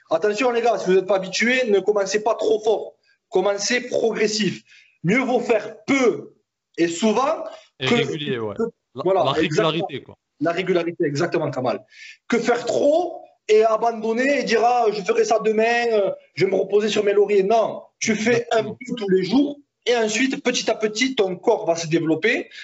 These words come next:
Speaker 1: ton mental va se développer, ta discipline va se développer et, et tu vas devenir de plus en plus fort. Tu vois ?
Speaker 2: Exactement,
Speaker 1: J'ai beaucoup de
Speaker 2: exactement.
Speaker 1: gens qui me demandent, « C'est quoi tes programmes de musculation ? »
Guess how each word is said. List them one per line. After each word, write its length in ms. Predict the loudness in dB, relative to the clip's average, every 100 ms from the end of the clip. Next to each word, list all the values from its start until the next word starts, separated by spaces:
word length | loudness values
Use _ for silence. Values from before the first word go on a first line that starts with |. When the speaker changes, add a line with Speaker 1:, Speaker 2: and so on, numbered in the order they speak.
| -12 -2
Speaker 1:
ton 120 | 0
mental 520 | 0 -4 -2 -2 0
va 120 | -2
se 100 | -2
développer, 720 | 0 0 2 0 2 0 -2 -6 _ -20 -20 _
ta 100 | -2
discipline 440 | -2 -2 -2 0 2
va 100 | 2
se 60 |
développer 580 | 0 0 0 0 -2 -4 -12 _ _ _ _ _ 0
et, 200 | 2 4 4 2
et 80 | 0
tu 80 | 0
vas 80 | 0
devenir 240 | 0 0 -2
de 40 |
plus 160 | -2 -2
en 80 | -4
plus 140 | -4
fort. 320 | -4 -4 -10 _ _ _ _ _ _ _ _
Tu 80 | -2
vois ? 120 | 0
Speaker 2:
Exactement, 640 | 0 -4 -8 -6 -6 -4 -4
Speaker 1:
J'ai 160 | -2
beaucoup 160 | -2 -2
de 80 | 0
Speaker 2:
exactement. 100 | 0
Speaker 1:
gens 200 | -2 -4
qui 80 | -4
me 120 | -2
demandent, « 300 | -2 0 0 -2
C'est 160 | -4
quoi 140 | -2 -2
tes 100 | -2
programmes 360 | -4 -2 -2 -2
de 40 |
musculation ? » 720 | -4 -4 -2 -2 0 -2